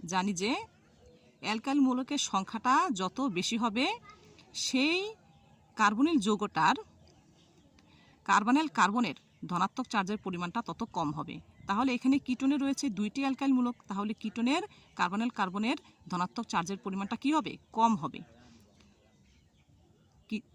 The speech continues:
অ্যালডিহাইড অপেক্ষা, কেননা অ্যালডিহাইডে রয়েছে মাত্র একটি অ্যালকাইল মূলক। অর্থাৎ অ্যালকাইল মূলক অ্যালডিহাইডে কম থাকার কারণে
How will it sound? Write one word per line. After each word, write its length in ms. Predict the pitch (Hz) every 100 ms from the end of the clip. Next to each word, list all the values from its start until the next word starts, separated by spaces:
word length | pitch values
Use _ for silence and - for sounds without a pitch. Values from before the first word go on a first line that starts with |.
| _ -
অ্যালডিহাইড 480 | 185 185 202 262 - - -
অপেক্ষা, 460 | - - - - - - _ - -
কেননা 280 | 175 185 226
অ্যালডিহাইডে 400 | 170 180 208 240
রয়েছে 320 | 185 180 247
মাত্র 300 | 208 156 233 -
একটি 360 | 160 - 247 -
অ্যালকাইল 360 | 170 - 170
মূলক। 340 | 147 123 - - _ _
অর্থাৎ 300 | - - 254 - - -
অ্যালকাইল 680 | 220 247 254 - 277 330 381 - - _ -
মূলক 320 | 196 220 269 -
অ্যালডিহাইডে 500 | 185 202 226 220 269
কম 220 | - 185
থাকার 320 | - 196 240
কারণে 520 | - 190 175 180 294